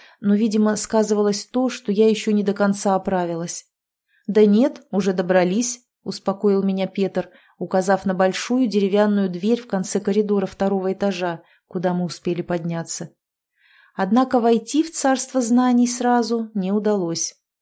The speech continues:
Из-за угла нам навстречу выплыла сестрица в сопровождении своей личной служанки. «О, дорогая Амелия, а я тебя везде ищу», обрадовалась она мне. Я же насторожилась,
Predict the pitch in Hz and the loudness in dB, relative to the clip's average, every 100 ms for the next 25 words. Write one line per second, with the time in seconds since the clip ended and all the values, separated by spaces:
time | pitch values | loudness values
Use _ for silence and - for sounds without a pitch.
0 | _ _ - 196 180 208 220 226 285 320 | _ _ -2 -2 2 2 2 2 0 0
1 | - 208 233 220 208 - 233 294 - 262 | -6 -2 0 2 0 -4 -4 -4 -2 0
2 | 214 254 - 247 247 247 269 - 294 269 | 0 -2 -2 0 0 -2 -2 -4 -2 -2
3 | 226 - 165 160 - _ - - 196 202 | -2 -2 -4 -10 -20 _ -8 -6 -4 0
4 | 202 185 190 185 180 - 190 185 185 180 | 0 0 -4 -4 -2 -2 0 -2 -2 -4
5 | 175 190 180 - 185 180 170 165 - 170 | -6 -6 -6 -4 -4 -4 -4 -6 -12 -14
6 | _ _ _ 320 285 240 240 277 254 269 | _ _ _ 2 4 4 4 2 4 4
7 | 254 254 269 240 208 208 208 208 - - | 4 4 4 4 2 0 -2 -6 -18 -10
8 | 247 269 339 294 254 233 233 196 233 214 | -4 0 0 0 0 2 0 2 2 2
9 | - - 247 330 - _ _ 180 185 185 | 0 -2 -2 -2 -8 _ _ -6 -2 -2
10 | 175 180 175 196 185 175 180 175 175 _ | 0 0 0 0 -2 -4 -4 -6 -8 _
11 | _ _ - 175 185 196 233 240 - 254 | _ _ -12 -4 -2 0 0 0 0 0
12 | 269 240 220 190 202 - | -2 0 0 0 -2 -6